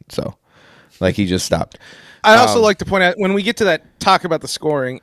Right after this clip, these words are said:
Speaker 2: um, that was a stoner's dream. <laughs>
Speaker 1: Oh, yeah.
Speaker 2: So, like, I've never seen anything like this. For those that golf, right? Normally, you're try-, or people that just know about golf, you know that you're just trying to get the lowest score possible, right? Get it in the hole with the,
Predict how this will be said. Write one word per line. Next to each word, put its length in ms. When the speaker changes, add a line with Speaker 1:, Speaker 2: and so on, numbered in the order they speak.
Speaker 2:
um, 420
that 300
was 360
a 200
stoner's 560
dream. 380
<laughs> 180
Speaker 1:
Oh, 180
yeah. 200
Speaker 2:
So, 140
like, 280
I've 140
never 260
seen 180
anything 280
like 240
this. 140
For 120
those 220
that 280
golf, 380
right? 320
Normally, 580
you're 240
try-, 260
or 180
people 300
that 120
just 180
know 300
about 340
golf, 300
you 140
know 120
that 80
you're 120
just 160
trying 160
to 60
get 120
the 80
lowest 320
score 240
possible, 520
right? 280
Get 140
it 60
in 120
the 80
hole 380
with 160
the, 140